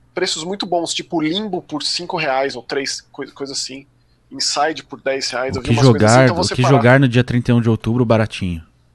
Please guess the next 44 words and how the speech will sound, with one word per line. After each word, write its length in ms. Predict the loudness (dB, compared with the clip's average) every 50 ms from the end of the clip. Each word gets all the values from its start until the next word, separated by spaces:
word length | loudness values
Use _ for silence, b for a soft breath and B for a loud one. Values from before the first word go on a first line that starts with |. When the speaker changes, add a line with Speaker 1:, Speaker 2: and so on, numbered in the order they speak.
| _ b b b b b b
Speaker 1:
É, 220 | -2 0 2 2 2
e 100 | 4 4
aí 140 | 4 4 2
vai 120 | 0 -2 -2
ser 120 | -2 -2
um 60 | -2 0
Joga 180 | 0 0 0
aí 60 | -2 -2
Cash 300 | 0 0 0 0 0 -2 -2 -4 -4 -4
nas 200 | -4 -4 -4 -2
vésperas, 520 | 0 0 0 0 0 -2 -2 -2 -2 -2 -2
né? 180 | -4 -4 -6 -8
Então, 300 | -12 -6 -4 -2 -2 -2
do 100 | -4 -4
dia 140 | -4 -4 -4
trinta 260 | -4 -6 -10 -10 -10 -10
pro 120 | -10 -6
dia 120 | -6 -6 -6
trinta 280 | -6 -8 -8 -6 -4 -4
e 80 | -2 -2
um, 220 | -4 -4 -8 -12 _ _ _ _ _ B B B B
Speaker 2:
Show. 320 | B B B -4 -2 -2
Speaker 1:
vai 120 | -2 -4 -4
ter 80 | -6
um 40 | -4 -4
monte 160 | -4 -4 -4
de 80 | -4 -6
promoção 520 | -4 -6 -4 -2 -4 -4 -2 -4 -2 -2
aí. 180 | -4 -4 -6 -10 _
Então, 220 | -8 -6 -6 -4 -4
já 80 | -6
fica 140 | -8 -8 -8
a 20 | -6
promessa. 340 | -4 -4 -4 -4 -2 -2 -2
Aí, 120 | 0 0
o 60 | -2
Silver 300 | -2 -4 -2 -2 -2 -2 -4 -4
Chains, 380 | -6 -4 -4 -4 -4 -4 -6 -8 B B B B B B B
ele 100 | -4 -2
é 40 | 0
um 60 | 0
jogo 180 | 0 -2 -2 -2
de 100 | -2 -2
terror, 420 | -2 -2 -2 0 0 -2 -2 -4